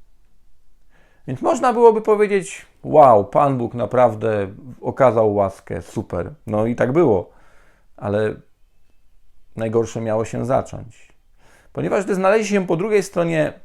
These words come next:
morza, po drugiej stronie tej bariery, która ich oddzielała od Egipcjan,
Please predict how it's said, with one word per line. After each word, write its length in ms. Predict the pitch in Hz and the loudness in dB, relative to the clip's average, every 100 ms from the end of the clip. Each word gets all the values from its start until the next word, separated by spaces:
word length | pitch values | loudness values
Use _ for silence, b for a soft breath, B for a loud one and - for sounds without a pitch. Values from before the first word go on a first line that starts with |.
| - 117 | -16 -6
morza, 400 | 120 165 143 123 | 0 2 2 0
po 140 | 123 | -2
drugiej 300 | 135 156 165 | -4 -2 -2
stronie 460 | - 170 165 165 156 B B | -2 -4 -2 -2 -4 B B
tej 180 | 147 143 | -2 4
bariery, 520 | 147 143 151 202 190 | 4 4 2 2 0
która 240 | - 143 | -2 -2
ich 220 | 143 - - | 0 -2 -6
oddzielała 640 | 139 120 135 147 180 170 | -6 -4 0 4 6 6
od 340 | 147 131 - - - _ - - - - - - - | 4 2 -8 -20 -20 _ -20 -20 -20 -20 -20 -20 -6
Egipcjan, 840 | 120 123 160 - 123 110 110 120 | -6 -4 -10 -8 -4 -4 -4 -10